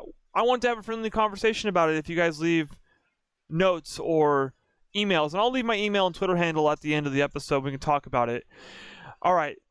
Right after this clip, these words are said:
Arguably the most famous and influential Bigfoot footage is the nineteen sixty-seven film shot by Roger Patterson and Bob Gimlin in Northern California. The Bigfoot walk it depicts has been parodied by many, but never truly replicated. Even with this enhanced image, it's hard to tell if it's a person in a gorilla suit or the real deal.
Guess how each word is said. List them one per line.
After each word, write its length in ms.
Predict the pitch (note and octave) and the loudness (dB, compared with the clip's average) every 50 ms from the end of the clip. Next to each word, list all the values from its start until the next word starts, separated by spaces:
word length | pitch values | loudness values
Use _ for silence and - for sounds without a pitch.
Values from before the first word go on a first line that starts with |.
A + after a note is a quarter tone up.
| _ _ - - - | _ _ -20 -8 0
Arguably 400 | - A#3 C4+ C#4 C4+ C#4 C#4+ C#4 | 2 2 2 2 -2 -4 -2 -2
the 80 | A#3+ A#3 | -2 2
most 280 | A3 A#3+ A#3 - - - | 4 4 2 2 2 -2
famous 360 | A3+ A3+ A#3+ B3 A#3+ - A3 | -2 0 0 0 -2 -2 -2
and 100 | G#3+ G#3 | 0 0
influential 500 | G#3+ G3+ - G3+ G3+ G3+ G3+ F#3 - F#3+ | 0 0 0 2 2 2 2 2 0 0
Bigfoot 380 | D#3+ F#3 F3+ E3+ - F#3 F3+ | 2 2 0 0 0 -2 0
footage 340 | - - F3+ E3 E3+ E3 D#3 | 0 0 0 2 0 0 -2
is 100 | D#3+ C#3 | -2 -2
the 60 | D3+ | 0
nineteen 360 | D3+ F3 G3+ F#3+ - G#3+ G#3 G3 | 0 0 -2 -2 -4 -6 -6 -4
sixty-seven 580 | - G3+ G3 - - F#3+ - G3+ F#3 F3+ F3 | -2 -4 -4 -4 -4 -2 0 0 0 0 -2
film 300 | D#3+ - E3 D3+ D3+ D3+ | -2 0 0 0 0 0
shot 260 | D3 - F#3+ D#3+ D#3+ | -2 0 0 0 2
by 100 | - D#3+ D3 | 2 0 2
Roger 300 | C#3+ D3+ D#3+ E3+ E3+ F#3 | 4 4 2 2 0 -4
Patterson 500 | - F3+ F3 E3+ E3 D#3 - - E3 D#3 | -4 -2 0 0 -2 -2 -6 -8 -6 -6
and 120 | D3 C#3 | -4 -2
Bob 260 | D3 D3 D3+ D#3+ D#3 | 2 2 2 2 0
Gimlin 300 | C#3+ D#3 D#3 D3+ D3 D3 | 0 -4 -2 0 0 -2
in 100 | C#3 C3+ | 0 0
Northern 240 | C3 C3+ C#3+ D3 D3 | 2 2 2 2 0
California. 640 | C#3+ - D3+ D3 C#3 - - D3 C3 B2 A#2+ A#2 B2 - | -2 0 0 0 0 0 -4 -6 -4 -4 -6 -8 -8 -6
The 80 | - D3+ | -6 -4
Bigfoot 460 | C#3 G3 A3+ A#3+ A3 - C4 B3+ A3 | 0 0 -2 -2 -2 -2 -2 0 4
walk 320 | G3+ F#3+ F3+ F3+ F3+ - - | 4 4 4 2 0 -4 -6
it 140 | - F3 F3 | -6 -4 -4
depicts 400 | - F3+ - F3+ F3 E3 - - | -4 -6 -2 -2 -2 -2 -2 -2
has 140 | F3 D#3+ C#3 | -2 -2 -2
been 260 | - D#3+ D#3 D3+ D3 | -2 -4 -4 -4 -4
parodied 560 | - - F3 F#3+ G3 G3 F3+ G3 G3 E3+ D3+ | -4 -2 0 2 2 0 0 -4 -8 -6 0
by 220 | - D#3 D3 C#3+ C#3 | 0 2 2 2 0
many, 340 | C#3 D#3+ F3+ F3 D#3 C3 | -2 -2 -2 -2 -2 -4
but 180 | B2 - D3 C#3+ | -4 -6 -4 0
never 280 | D3 D#3+ E3+ F3 F#3+ F#3 | 2 2 2 2 0 -2
truly 320 | - - - F#3 F3+ F3 | -4 0 2 2 4 4
replicated. 640 | D#3+ D#3+ D#3+ - D#3 D3 - C#3 B2+ A#2 A#2 A#2 - - - - - - - - - | 4 2 0 -2 -6 -4 -2 -2 -2 -2 -4 -8 -10 -18 -20 -20 -20 -20 -16 -8 -4
Even 260 | - G#3+ A3 A#3+ A#3+ | -2 -2 -2 0 0
with 140 | A#3+ A#3 - | 0 0 -2
this 160 | A3+ G#3+ G#3+ | -4 -6 -4
enhanced 400 | A3 G#3+ G#3 G#3+ G#3 G3+ - - | -2 0 0 0 0 -2 -2 -4
image, 280 | G#3 F#3+ F3+ D#3+ D3 - | -2 0 0 -2 -2 -4
it's 140 | - D3+ | -8 -6
hard 220 | - - F3 F#3 F#3 | 0 0 0 0 0
to 120 | F#3 - | -2 -2
tell 200 | - F#3 E3 D#3 | 0 2 2 2
if 100 | D3+ - | 2 0
it's 80 | D3+ D#3 | -4 -8
a 80 | D#3+ | -8
person 400 | D#3 - F#3 F#3+ F3+ - G3+ F#3 | -6 -2 -2 -2 -2 -2 -6 -6
in 140 | - D3 F3 | -4 -2 0
a 100 | F3 D#3 | 0 0
gorilla 320 | C#3+ - D#3+ F3 F#3+ G3+ G3+ | 0 0 2 2 4 2 2
suit 260 | - - A3 G#3 - - | 0 -6 -10 -10 -8 -2
or 200 | - F#3+ F#3+ F#3 | 2 2 4 4
the 120 | E3+ F3+ | 2 0
real 280 | E3 E3 E3 E3 E3 D#3+ | 0 2 2 2 2 0
deal. 380 | C#3 C#3+ D3 C#3 B2+ A#2+ - | 0 0 2 2 2 0 -4